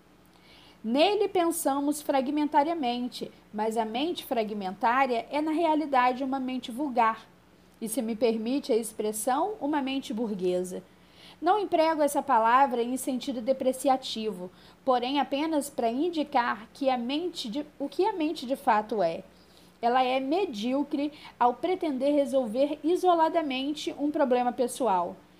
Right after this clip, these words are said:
A pessoa atormentada pelo ciúme, por exemplo, deseja agir imediatamente, fazer qualquer coisa, reprimir o ciúme ou vingar-se. Mas esse problema individual relaciona-se com outros problemas.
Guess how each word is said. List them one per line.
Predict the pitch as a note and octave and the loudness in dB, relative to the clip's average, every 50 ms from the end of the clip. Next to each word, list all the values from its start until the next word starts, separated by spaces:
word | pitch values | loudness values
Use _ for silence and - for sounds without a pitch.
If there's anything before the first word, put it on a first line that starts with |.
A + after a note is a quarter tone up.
| - - - - - | -20 -20 -20 -8 -6
A | - A3+ | -4 0
pessoa | - C4 B3+ B3+ - F4 E4+ | 2 2 2 2 4 4 4
atormentada | F4 E4+ E4 C#4+ C#4+ C4+ B3+ B3 B3 - A3+ G#3 G3+ G#3+ | 4 6 6 4 4 4 2 0 0 2 2 2 2 0
pelo | G#3+ A#3 G#3+ G#3+ G#3+ | -2 -2 -2 -2 -4
ciúme, | G#3+ G#3+ - G#3+ A3 B3 C#4 D4 C4+ A#3 | -6 -6 -6 -6 -4 -2 -2 -2 -4 -4
por | - A#3 F#3+ F#3+ | -6 -6 -6 -4
exemplo, | F#3+ F#3 G3 A3+ C4 C#4+ D4 C4+ A#3+ A#3 F#3 F#3+ G3+ - - - - | -4 -4 -4 -4 -2 -2 -4 -4 -4 -4 -6 -6 -6 -10 -18 -16 -6
deseja | - G#3 C4+ C#4 A#3+ A3+ C#4 D#4+ D#4+ E4 E4 | 2 4 4 4 6 6 4 4 6 4 4
agir | D4 C#4 A#3 G#3 A3+ D4+ E4 D4+ E4 - - | 4 2 2 -2 -2 -2 -2 -2 -4 -6 0
imediatamente, | - F4 G4+ G#4 G4 G4 G4 F#4+ G4 F#4+ F#4+ G4 F#4+ F#4 C#4 A3+ G#3+ G#3+ A3+ A3 - - | 2 2 2 4 2 2 4 4 4 4 4 2 0 0 0 -2 -4 -4 -6 -8 -10 -8
fazer | - - G#3+ A3 G#3+ C4 C4 | -4 -4 -2 2 2 2 2
qualquer | - D4 C4+ C4+ - E4+ F4 E4+ - - - | 4 2 0 0 0 0 -2 -2 -4 -6 0
coisa, | - A#3+ A#3+ B3 B3 A3+ F#3+ G3+ G3+ | 4 6 6 6 6 2 0 -4 -2
reprimir | F#3+ A3+ A#3+ A#3 - A3+ A3 G#3+ A3 C4 D4 C#4 | 0 0 0 0 -2 -4 -2 -2 0 0 0 0
o | D4 C#4 | -2 -4
ciúme | - - C4 A#3 A3+ A3+ A#3+ C#4+ E4 F4+ | -4 -6 -6 -6 -4 -4 -6 -4 -4 -4
ou | F4 F4 | -4 -2
vingar-se. | E4 E4 C#4+ A#3+ G#3 G3 F3+ F#3+ G3 - - - - - G3 - - - - _ - - - - - - - - - - - | -2 -2 -2 -2 -2 0 0 -2 -2 -6 -10 -16 -14 -14 -16 -16 -18 -20 -20 _ -20 -20 -20 -20 -20 -20 -20 -20 -20 -12 -4
Mas | G#3+ A#3+ A#3+ A#3+ B3+ C4+ A#3+ - - - - | -2 0 2 2 0 0 -2 -6 -10 -6 -2
esse | - - G4 G#4 - G4 | 0 0 0 0 0 -2
problema | F#4+ F#4+ F#4 F4 D4+ C4 A#3+ B3 A#3+ | 0 0 0 0 0 0 -2 -2 -2
individual | C4 C4+ B3+ D#4+ C4+ D4 C4 G#3 G#3+ G#3+ A#3 C#4 C#4+ B3+ A3 G#3+ - - - - - | -4 -2 -2 -2 -2 -2 0 2 4 6 8 8 8 6 4 0 -6 -14 -20 -6 0
relaciona-se | D4 E4+ F4 F4 F#4 F4+ - F#4+ F4+ D4+ D#4 E4 F4 F#4+ F#4 F#4 - F#4 | 2 2 4 4 2 2 0 0 2 2 0 0 0 -2 -4 -4 -6 -6
com | - - G#4 G4 F#4 | -2 0 2 4 6
outros | F4 D#4+ D#4 E4 - - - D#4+ - - | 8 8 6 6 2 -2 -6 -6 -6 -2
problemas. | - E4+ F4 D4 C4+ A#3 A#3 A#3 A#3 A3+ A3 A3+ A3 - - | 0 0 2 4 2 2 2 0 -2 -4 -4 -6 -8 -10 -14